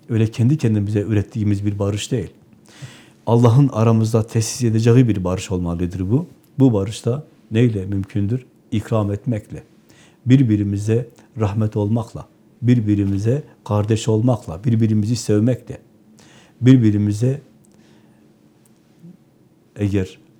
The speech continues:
aşk olur, muhabbet olur, ikram olur, rızık olur, cennet olursak, evet,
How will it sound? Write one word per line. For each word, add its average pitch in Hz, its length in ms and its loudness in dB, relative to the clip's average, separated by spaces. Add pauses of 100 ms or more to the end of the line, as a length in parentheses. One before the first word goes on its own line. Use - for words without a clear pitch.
(220)
aşk - 300 0
olur, 110 280 2
muhabbet 107 680 -2
olur, 107 220 -2 (100)
ikram 110 460 -2
olur, 107 400 -4
rızık 107 400 0
olur, 104 320 -2 (920)
cennet 120 480 4
olursak, 107 460 0 (960)
evet, 95 120 -18